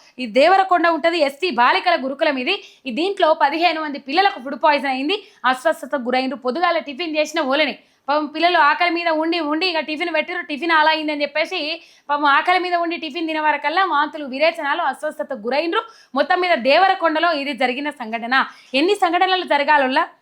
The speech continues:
ఎన్ని సంఘటనలు జరగాలి? ఎన్ని పరిస్థితులు చూస్తలేం? ఇన్ని పరిస్థితుల, ఇంత ఘోరమైన పరిస్థితుల రాష్ట్ర వ్యాప్తంగా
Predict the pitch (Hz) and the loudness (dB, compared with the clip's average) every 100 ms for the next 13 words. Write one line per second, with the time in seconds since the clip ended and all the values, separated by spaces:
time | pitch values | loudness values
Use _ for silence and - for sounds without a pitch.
0 | _ _ 254 349 370 330 359 392 392 320 | _ _ 0 0 0 0 2 2 2 2
1 | 320 294 285 302 370 - _ - 285 392 | 2 4 2 2 -2 -10 _ -2 0 2
2 | 381 339 349 392 370 320 311 - 277 285 | 2 0 -2 -4 -4 -4 -6 -2 2 2
3 | 359 - _ _ _ _ _ _ _ _ | 0 -6 _ _ _ _ _ _ _ _
4 | _ _ _ _ _ - 330 381 330 302 | _ _ _ _ _ -2 -2 2 0 -2
5 | 269 294 294 302 277 269 285 330 330 302 | -6 0 0 0 -2 0 2 2 0 -2
6 | 262 233 - - 285 254 247 262 294 262 | -4 -4 -6 -2 2 4 4 2 0 2
7 | 247 - 233 269 233 | 0 -2 -2 0 0